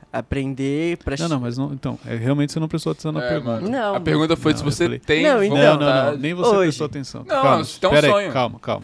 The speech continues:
Speaker 3: Forte, desculpa.
Speaker 2: A pergunta que eu fiz foi: por que você acha que as pessoas querem ser
Speaker 3: Ah, tá.
Speaker 2: empresárias, ter o próprio negócio?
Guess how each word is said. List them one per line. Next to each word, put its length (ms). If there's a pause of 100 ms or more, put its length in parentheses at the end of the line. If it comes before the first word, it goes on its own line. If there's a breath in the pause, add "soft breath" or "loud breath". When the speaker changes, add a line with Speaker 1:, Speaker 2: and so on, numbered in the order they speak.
Speaker 3:
Forte, 180
desculpa. 260 (240 loud breath)
Speaker 2:
A 80
pergunta 320
que 60
eu 60
fiz 260
foi: 320 (160)
por 140
que 160
você 240
acha 160
que 80
as 80
pessoas 400
querem 520 (380)
ser 220
Speaker 3:
Ah, 40
tá. 60
Speaker 2:
empresárias, 560
ter 160
o 60
próprio 340
negócio? 460